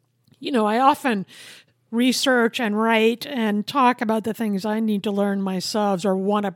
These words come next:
get better at myself or practice myself. Sleep is one of those things. And I read research the other day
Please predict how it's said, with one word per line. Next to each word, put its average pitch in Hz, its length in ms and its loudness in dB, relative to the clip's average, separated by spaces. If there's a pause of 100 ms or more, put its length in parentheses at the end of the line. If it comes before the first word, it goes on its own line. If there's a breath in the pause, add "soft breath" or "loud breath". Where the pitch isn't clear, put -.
get 175 220 -8
better 202 260 -2
at 196 140 -4
myself 190 400 -4
or 175 80 -4
practice 208 480 -8
myself. 185 400 -10 (320 loud breath)
Sleep - 320 -8
is 214 120 0
one 196 280 0
of 190 80 -2
those 175 220 -2
things. 175 380 -10 (320 loud breath)
And 285 140 -2
I 277 40 0
read 320 420 0
research 269 540 -4
the 202 140 -2
other 180 200 0
day 165 380 -10